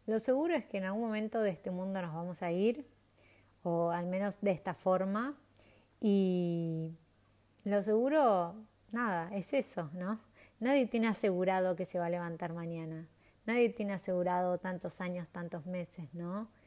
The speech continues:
Queremos creer que sí, porque sería un poco angustiante plantearnos la finitud de la vida, eh, a diario, todo el tiempo, ¿no? Pero me parece que está bueno igual tomar contacto con eso,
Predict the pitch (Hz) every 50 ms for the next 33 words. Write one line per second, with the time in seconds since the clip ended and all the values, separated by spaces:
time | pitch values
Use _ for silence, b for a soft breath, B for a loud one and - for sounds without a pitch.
0 | b b b b b _ - - 190 220 240 262 262 - - 202 190 196 202 196
1 | - 202 196 - 285 285 277 226 202 170 165 170 - - 170 175 190 190 180 -
2 | 196 190 202 196 185 180 170 165 - - - 202 202 196 196 196 196 170 175 170
3 | 165 165 160 180 180 180 180 180 185 185 185 180 - b b b b b b b
4 | b - 185 180 175 175 175 175 208 226 - - - - 208 196 185 185 180 180
5 | - 208 202 208 208 190 196 190 196 185 180 175 175 175 185 190 196 190 196 190
6 | 190 196 196 254 269 - - - 175 170 165 160 160 160 160 190 202 - - -
7 | 190 175 185 190 196 190 185 175 185 180 185 175 175 170 - - 202 190 185 180
8 | 165 - 180 170 170 160 151 170 165 170 190 240 311 - _ _ B B B B
9 | B B B B B B B _ - 277 277 294 294 294 269 - - _ _ _
10 | _ _ _ - 285 277 - 302 311 302 - 339 - 302 277 - - 302 285 277
11 | 240 285 320 330 285 240 220 202 190 190 190 185 185 185 190 - - 190 180 180
12 | 180 180 - 190 180 175 - 185 175 - - - 180 - 185 180 180 180 165 -
13 | - - 180 180 226